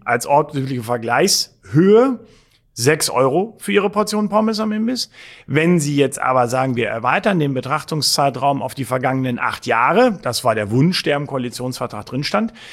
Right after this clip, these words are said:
dann kommen also die Preise sechs Euro von diesem Jahr zurück bis ins Jahr zweitausendsechzehn, wo es eben drei Euro waren, rein. Dann wird gemittelt und dann kommt eben als Ergebnis bei raus,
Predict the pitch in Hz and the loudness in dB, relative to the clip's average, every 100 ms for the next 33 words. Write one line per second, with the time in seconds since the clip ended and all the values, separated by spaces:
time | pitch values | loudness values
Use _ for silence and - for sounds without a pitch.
0 | - - 139 151 143 147 139 127 - 135 | -8 -2 2 4 4 2 0 -2 0 2
1 | 151 139 107 151 151 143 127 120 113 123 | 2 0 0 -2 0 0 0 -2 -4 -4
2 | 202 233 233 240 240 _ _ - 143 123 | 2 2 2 0 -4 _ _ -2 2 6
3 | 185 196 - - _ - 135 147 135 131 | 4 2 -6 -16 _ -8 -2 -2 0 0
4 | 131 135 123 117 113 110 131 170 - 202 | 0 0 -2 -2 -2 0 -2 0 2 0
5 | 139 127 135 127 120 123 131 180 196 196 | 0 -4 -4 -4 -2 0 2 2 2 2
6 | 196 202 220 247 202 156 165 135 123 143 | 0 0 0 2 4 4 4 2 2 2
7 | 151 214 247 175 175 175 170 202 175 190 | 4 4 2 0 -4 0 2 2 2 2
8 | 170 156 143 127 135 185 175 160 139 127 | 2 0 0 0 0 -2 0 0 2 2
9 | 190 | 2